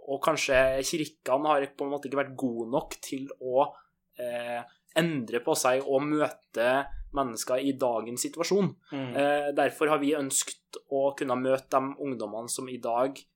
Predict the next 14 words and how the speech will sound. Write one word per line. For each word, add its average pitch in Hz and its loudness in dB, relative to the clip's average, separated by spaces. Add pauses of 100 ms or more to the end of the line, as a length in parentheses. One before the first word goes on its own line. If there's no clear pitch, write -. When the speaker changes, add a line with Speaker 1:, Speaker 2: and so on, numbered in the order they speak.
(180)
Speaker 1:
bruker 123 -4
tid 131 -10
på 131 -4
gaming. 123 0 (420)
Eh, 135 6
og 147 2
nå 170 4
sier 156 4
de 113 0
jo 135 0
det 143 4
at 135 0 (100)
nitti 151 -4
prosent 175 0